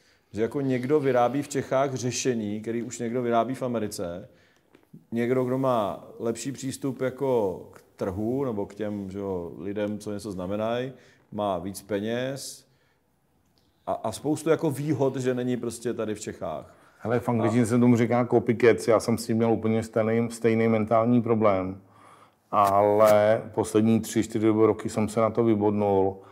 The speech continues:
Speaker 2: Pokud mají nějaký business model, který má asi polovinu firm, což je něco kopírujou, Shopify,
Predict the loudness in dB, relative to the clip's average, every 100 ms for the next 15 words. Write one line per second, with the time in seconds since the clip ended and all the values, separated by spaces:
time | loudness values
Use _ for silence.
0 | -20 _ _ -6 -2 -2 2 2 2 0
1 | 0 0 0 0 -2 -4 -4 0 0 0
2 | -2 -2 -4 -14 -4 0 0 -2 0 0
3 | 2 0 0 0 -2 -2 -2 -2 -2 -4
4 | -6 -2 2 4 4 2 -2 -6 -4 -4
5 | -2